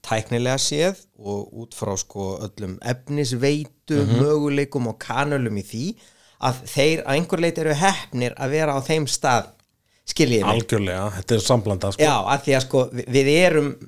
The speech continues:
Speaker 1: allavega margir hverjir með, sko, komnir með það, til dæmis, eh, bara gott sjónvarp heima á sér og gott
Speaker 2: Mhm.
Speaker 1: heimabíó og það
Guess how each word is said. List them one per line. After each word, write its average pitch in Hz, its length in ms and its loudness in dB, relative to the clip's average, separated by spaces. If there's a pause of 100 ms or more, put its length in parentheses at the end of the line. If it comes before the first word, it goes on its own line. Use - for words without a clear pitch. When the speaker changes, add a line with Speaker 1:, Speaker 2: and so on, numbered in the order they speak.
(420)
Speaker 1:
allavega 123 340 2
margir 147 380 2
hverjir 113 340 2
með, 113 320 2
sko, 117 300 0 (180)
komnir 131 360 0
með 123 140 -2
það, 127 280 2 (260)
til 123 100 -4
dæmis, 117 260 -2 (680)
eh, - 40 -18 (360)
bara 101 160 -2
gott 110 200 -2
sjónvarp 127 420 2
heima 107 240 2
á - 20 0
sér 101 140 0
og - 60 -8
gott 117 120 2
Speaker 2:
Mhm. 113 80 2
Speaker 1:
heimabíó 101 520 4
og 101 60 -4
það - 240 0